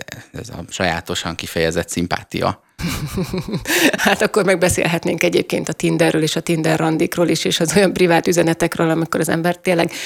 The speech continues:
Speaker 2: nem érti el, hogy hogy keveredett, nem érti azt, hogy hogyan keveredett abba a párbeszédbe. Egyáltalán nem egy csónakban evezünk, mert hogy borzalmas ilyen,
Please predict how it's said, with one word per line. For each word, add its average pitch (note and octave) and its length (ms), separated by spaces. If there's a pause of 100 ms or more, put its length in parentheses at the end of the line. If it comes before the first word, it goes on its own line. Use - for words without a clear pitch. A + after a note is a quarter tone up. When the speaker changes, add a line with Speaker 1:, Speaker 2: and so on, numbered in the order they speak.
(260)
Speaker 2:
nem F#3+ 180
érti G#3 260
el, G3+ 120
hogy F3 140
hogy E3+ 140
keveredett, D#3 640
nem F#3 180
érti E3+ 240
azt, D#3 140
hogy D#3+ 100
hogyan D3 220
keveredett D3+ 480
abba D#3 200
a D3+ 40
párbeszédbe. D#3 760
Egyáltalán D#3+ 600 (420)
nem F3+ 260
egy E3 80
csónakban E3+ 460
evezünk, E3+ 460
mert F#3+ 140
hogy F#3 140 (140)
borzalmas F3+ 520
ilyen, E3+ 240